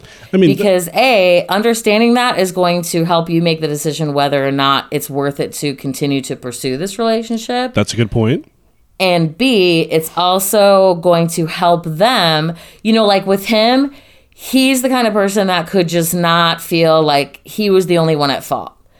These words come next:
Speaker 1: Yeah.
Speaker 2: Like, he was a narcissist, you know, like, he never wanted to be, it took a lot for him to admit that he was wrong.
Speaker 1: Mm-hmm.
Speaker 2: So if I, until I gave a little bit and said, "Yeah, you know what?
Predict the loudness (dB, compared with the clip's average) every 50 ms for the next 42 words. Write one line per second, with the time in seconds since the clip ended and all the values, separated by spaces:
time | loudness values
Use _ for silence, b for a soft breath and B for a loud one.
0 | b b -2 -2 -2 -4 -4 _ 0 0 0 0 -2 -4 -2 0 2 2 2 2
1 | 2 0 0 0 0 0 0 -2 -4 -2 0 2 4 4 4 2 0 0 -2 0
2 | 2 2 2 2 0 0 0 0 2 2 2 2 2 2 4 4 4 2 2 0
3 | -2 -4 -4 -2 -2 0 0 0 0 0 0 -2 0 0 0 0 2 0 0 -2
4 | -2 -2 -2 0 2 2 0 0 -2 -2 0 0 0 0 0 -2 -2 -2 0 -2
5 | -2 0 0 0 0 0 0 0 0 0 2 2 2 2 2 0 -2 -4 -6 B
6 | B B B B B B B -2 2 2 4 4 4 2 0 0 0 2 2 4
7 | 4 2 2 2 0 0 0 0 0 0 2 2 2 2 0 0 2 2 2 2
8 | 2 2 4 2 2 2 2 2 2 2 2 2 2 4 2 2 2 0 -2 -2
9 | -2 -2 0 2 2 2 2 -2 -6 -2 0 2 2 2 2 2 0 0 0 0
10 | 2 2 2 2 2 2 2 2 0 -2